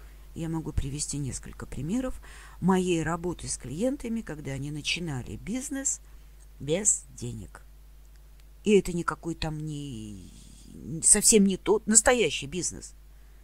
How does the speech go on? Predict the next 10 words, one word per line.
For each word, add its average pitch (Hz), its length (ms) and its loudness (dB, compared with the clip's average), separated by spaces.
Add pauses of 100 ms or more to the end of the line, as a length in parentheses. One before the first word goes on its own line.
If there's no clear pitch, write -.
(360)
Бизнес, 294 720 4 (580)
ну, 214 580 2
один 180 340 4
вид 151 160 -6
бизнеса 139 540 0
был 127 260 -10 (1700)
по, 165 540 4
м, 117 840 -12
натяжным 175 520 0
потолкам, 247 520 -2